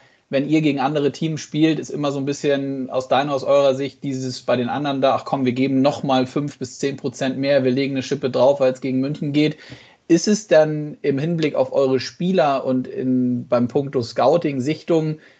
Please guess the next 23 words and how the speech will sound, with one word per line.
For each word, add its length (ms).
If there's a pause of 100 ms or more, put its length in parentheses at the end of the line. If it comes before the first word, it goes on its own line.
(220)
so, 320
dass 180
ihr 220 (220)
explizit 640
dann 180
auch 240
eben 260
auf 320
Charaktere 840
schaut 440
und 220
die 140
sucht, 340 (120)
die 120
mit 220
solchen 640
Umständen 640
umzugehen 680
wissen? 260
Denn 120
das 160
ist 160
ja 300